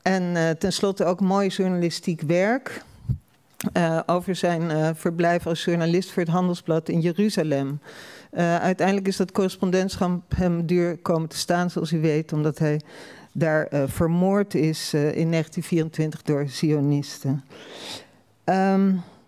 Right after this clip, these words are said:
ja, wat misschien ook interessant is en wat u ook allemaal weet, maar ik wil toch graag memoreren, is dat Carrie van Brugge de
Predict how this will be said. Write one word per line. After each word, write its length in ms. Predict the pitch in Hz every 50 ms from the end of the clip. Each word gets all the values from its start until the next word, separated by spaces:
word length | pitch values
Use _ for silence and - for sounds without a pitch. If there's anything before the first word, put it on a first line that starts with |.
| -
ja, 340 | - 185 226 233 208 180 170
wat 160 | 170 214 208
misschien 400 | 190 220 220 - - - 214 214
ook 200 | 208 208 208 -
interessant 680 | - - 190 196 190 - - - - 214 202 202 202 208
is 100 | 190 202
en 60 | 190
wat 180 | 185 180 -
u 40 | 214
ook 180 | 185 185 185 -
allemaal 260 | 160 185 190 180 165
weet, 360 | 160 175 175 175 202 202 -
maar 100 | 180 170
ik 60 | 165
wil 160 | 160 175 165 160
toch 200 | - 226 208 -
graag 280 | - 196 180 175 -
memoreren, 760 | 180 165 175 175 170 165 165 160 175 170 165 170 170 165 156
is 160 | 160 160 - -
dat 240 | 185 170 - -
Carrie 280 | - - 185 175 175 170
van 140 | - 170 156
Brugge 360 | 170 170 185 180 - - 160
de 180 | 151 156 151